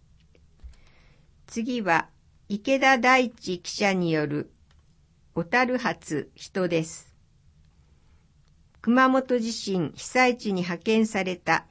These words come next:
桐石渡さん、五十三歳。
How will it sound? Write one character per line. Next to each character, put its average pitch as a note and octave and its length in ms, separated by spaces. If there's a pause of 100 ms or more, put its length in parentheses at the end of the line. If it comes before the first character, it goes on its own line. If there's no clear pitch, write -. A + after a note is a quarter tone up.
桐 B3 380
石 D#3+ 280
渡 F#3+ 400
さ E3 300
ん、 - 100 (220)
五 D3+ 160
十 A3+ 240
三 F#3+ 300
歳。 - 320